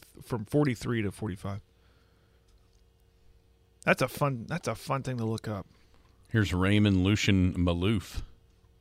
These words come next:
Speaker 2: Nineteen forty-one draft. You know who he played for?
Speaker 1: No.
Speaker 2: In high school?
Speaker 1: No.
Speaker 2: Sayre.
Speaker 1: Oh, cool.
Speaker 2: And then there's a statue.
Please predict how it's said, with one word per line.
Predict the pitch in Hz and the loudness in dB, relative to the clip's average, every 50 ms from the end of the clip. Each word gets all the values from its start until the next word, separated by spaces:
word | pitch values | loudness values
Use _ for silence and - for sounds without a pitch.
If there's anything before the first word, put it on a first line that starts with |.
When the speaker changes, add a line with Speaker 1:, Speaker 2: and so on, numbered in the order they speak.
| _ _ _ _ _ _ _ _ _ _ _ _ _ _ _ _ _ _ _ _ _ _ _ _ _ _ - | _ _ _ _ _ _ _ _ _ _ _ _ _ _ _ _ _ _ _ _ _ _ _ _ _ _ -4
Speaker 2:
Nineteen | 95 95 98 - - 107 101 85 | -2 0 0 0 0 0 0 0
forty-one | - - 104 98 92 95 92 90 95 92 90 | 0 -2 -2 0 0 2 2 4 4 4 4
draft. | 85 87 98 101 85 78 - - | 4 2 2 2 0 0 -2 0
You | 82 | 0
know | 82 | 2
who | 82 | 2
he | 87 85 82 | 2 2 0
played | - 92 90 - | 0 -4 -4 -4
for? | - 101 92 - _ _ _ _ _ _ _ _ _ _ _ _ - | -4 -6 -8 -8 _ _ _ _ _ _ _ _ _ _ _ _ -8
Speaker 1:
No. | 135 127 - - - | -6 -6 -6 -6 -6
Speaker 2:
In | 92 | -4
high | 87 90 92 | -2 -2 -4
school? | - - 113 104 - _ _ - | -4 -6 -8 -8 -8 _ _ -10
Speaker 1:
No. | 127 107 - _ _ _ - | -10 -10 -10 _ _ _ -10
Speaker 2:
Sayre. | - - 131 131 123 - _ _ _ _ _ _ _ - _ _ _ _ _ _ _ _ _ _ _ _ - | -4 -2 -2 -2 -4 -8 _ _ _ _ _ _ _ -20 _ _ _ _ _ _ _ _ _ _ _ _ 4
Speaker 1:
Oh, | 277 320 240 160 | 6 6 6 6
cool. | - - 226 131 - _ _ _ _ _ _ _ _ _ _ _ _ _ _ _ _ _ _ _ - _ _ _ _ _ _ _ _ _ _ _ _ _ _ _ _ _ _ _ _ _ _ _ _ _ _ _ _ - _ _ _ _ _ _ _ _ _ _ _ - - - - - _ - | 2 -2 -4 -4 -4 _ _ _ _ _ _ _ _ _ _ _ _ _ _ _ _ _ _ _ -20 _ _ _ _ _ _ _ _ _ _ _ _ _ _ _ _ _ _ _ _ _ _ _ _ _ _ _ _ -20 _ _ _ _ _ _ _ _ _ _ _ -20 -20 -20 -20 -16 _ 2
Speaker 2:
And | 101 104 | 4 6
then | 110 117 | 8 8
there's | 117 107 98 92 | 8 6 4 4
a | 85 | 2
statue. | - - - 110 110 131 131 - - 101 95 90 87 85 67 - | 2 4 6 6 6 6 4 4 4 4 4 4 4 2 -2 -6